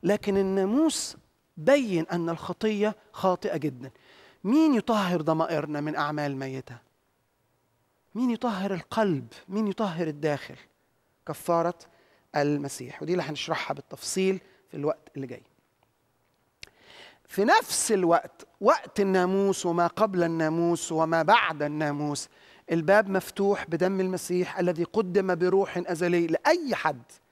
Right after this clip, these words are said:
يكتشف عجزه وعنده رغبة يعيش لربنا ويقول له: "ارحمني يا الله حسب رحمتك، حسب كثرة رأفتك أمحو معاصية".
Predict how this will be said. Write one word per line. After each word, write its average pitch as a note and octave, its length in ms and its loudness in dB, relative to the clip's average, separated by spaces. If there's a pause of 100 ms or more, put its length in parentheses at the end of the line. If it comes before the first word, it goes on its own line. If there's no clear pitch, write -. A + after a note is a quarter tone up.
(680)
يكتشف D4+ 580 4
عجزه G3+ 400 4 (1200)
وعنده C#4 400 6
رغبة B3+ 300 8
يعيش A3+ 340 2
لربنا G3+ 500 4
ويقول A3 240 6
له: A#3+ 80 6
"ارحمني C#4+ 480 6
يا C4+ 140 8
الله B3+ 240 8
حسب A#3+ 420 4
رحمتك، A#3 580 4
حسب D4 340 6
كثرة D#4 540 6
رأفتك D4+ 480 4 (100)
أمحو E4+ 320 6
معاصية". E4+ 640 4